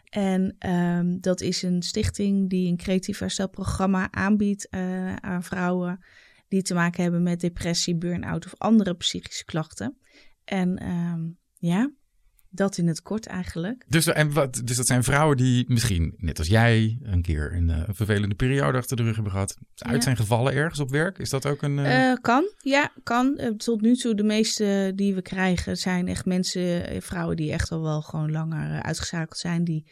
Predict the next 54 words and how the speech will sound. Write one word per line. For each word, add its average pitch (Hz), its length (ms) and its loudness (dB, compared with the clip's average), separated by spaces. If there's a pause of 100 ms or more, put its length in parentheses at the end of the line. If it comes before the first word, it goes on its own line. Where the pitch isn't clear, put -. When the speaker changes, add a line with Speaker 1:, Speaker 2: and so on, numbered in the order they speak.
(140)
Speaker 1:
terugkerende 175 640 0
depressies 180 640 -2
hebben. 170 580 -2
Eh, 175 380 -6 (640)
ehm, 165 560 -2
en, 196 280 2
maar 202 240 4
ook 226 180 2
inderdaad 185 380 0
mensen 185 400 -2
die 160 280 -2
uitvallen 165 560 -4
op 165 100 -10
het - 120 -12
werk. 214 460 -6 (220)
Speaker 2:
En 120 80 6
daar, 117 180 6
die, 123 120 6
Speaker 1:
Ja. 117 160 6
Speaker 2:
die 120 80 6
mensen 127 200 6
help 135 220 4
je. 147 100 -2 (300)
Speaker 1:
Ja. - 160 -2
Speaker 2:
En 110 100 4
daar 110 80 6
hebben 107 180 2
jullie 104 140 4
een 101 60 2
programma 113 320 2
voor. 113 220 0
En 101 80 0
daar 92 80 2
gaan 95 80 2
we 98 60 4
het 95 100 0
zo 107 80 2
meteen 90 200 2
wel 90 100 2
over 85 160 4
hebben. 113 120 2
Maar 123 100 4
Speaker 1:
Ja. 226 60 6
Speaker 2:
ik 120 60 6
ben 117 100 4
eens 135 100 4
benieuwd 135 300 2
waarom 131 300 4
je 123 100 2
dat 120 200 2
in, 113 160 2
eh, 113 580 0
begonnen 147 440 -4
bent. 92 300 2